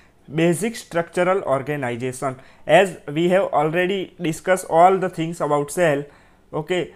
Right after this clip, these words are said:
so cell has basic structural organization, fundamental,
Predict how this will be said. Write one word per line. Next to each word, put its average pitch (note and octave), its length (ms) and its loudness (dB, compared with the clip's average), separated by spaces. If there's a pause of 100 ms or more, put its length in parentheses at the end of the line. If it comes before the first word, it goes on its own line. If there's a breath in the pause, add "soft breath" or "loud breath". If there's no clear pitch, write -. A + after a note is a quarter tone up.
(100 loud breath)
so G3 400 0 (300)
cell E3+ 480 4
has E3+ 340 4
basic D#3 420 -4
structural E3 580 -2
organization, C#3 760 -2 (340 soft breath)
fundamental, E3+ 680 2